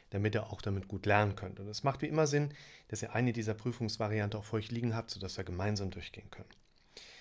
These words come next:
In der ersten Frage, welche Aussage trifft auf Herzerkrankungen zu? Typisches Symptom bei der Linksherzinsuffizienz ist eine Stauungsleber. Wenn die linke Herzseite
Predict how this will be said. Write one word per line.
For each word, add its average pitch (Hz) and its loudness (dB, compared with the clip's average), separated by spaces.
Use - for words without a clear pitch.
In 190 8
der 190 6
ersten 165 6
Frage, 101 2
welche 143 0
Aussage 139 2
trifft - -8
auf 110 -8
Herzerkrankungen 117 0
zu? 87 -6
Typisches 135 -4
Symptom 127 2
bei 107 -2
der 101 0
Linksherzinsuffizienz 123 0
ist 107 -2
eine 95 -2
Stauungsleber. 135 0
Wenn 101 0
die 98 2
linke 131 2
Herzseite 131 0